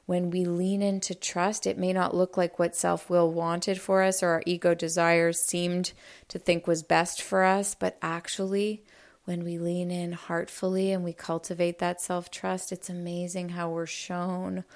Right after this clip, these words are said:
what wants to emerge. Trust is always there to show us the way when we're ready. Every time we must honor it by listening.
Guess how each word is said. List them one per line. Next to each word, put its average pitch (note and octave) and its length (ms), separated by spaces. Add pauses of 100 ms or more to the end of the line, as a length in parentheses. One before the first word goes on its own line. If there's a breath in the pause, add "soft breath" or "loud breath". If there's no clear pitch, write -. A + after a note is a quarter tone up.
(340 loud breath)
what F#3 180
wants F3 540
to E3 280
emerge. E3 840 (1040 soft breath)
Trust G3 420
is G3 180 (120)
always G3 520
there G3 200
to F#3+ 100
show F#3+ 380
us F#3+ 180
the G3 160
way F#3+ 640 (500 loud breath)
when F#3 320
we're F3+ 200
ready. F#3 720 (340)
Every F#3+ 640
time E3+ 720
we F3 180
must E3+ 380
honor F#3 360
it D#3+ 180
by E3+ 140
listening. E3 640